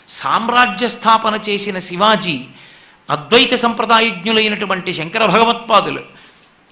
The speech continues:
వీరశైవానికి సంబంధించినటువంటి ఎందరో పెద్దలు,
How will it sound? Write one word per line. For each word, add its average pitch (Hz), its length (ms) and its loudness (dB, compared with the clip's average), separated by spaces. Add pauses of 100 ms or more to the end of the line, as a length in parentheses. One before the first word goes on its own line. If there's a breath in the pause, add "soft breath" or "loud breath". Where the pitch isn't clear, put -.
(540)
వీరశైవానికి 214 840 2
సంబంధించినటువంటి 202 1040 -2
ఎందరో 208 720 4
పెద్దలు, 175 360 2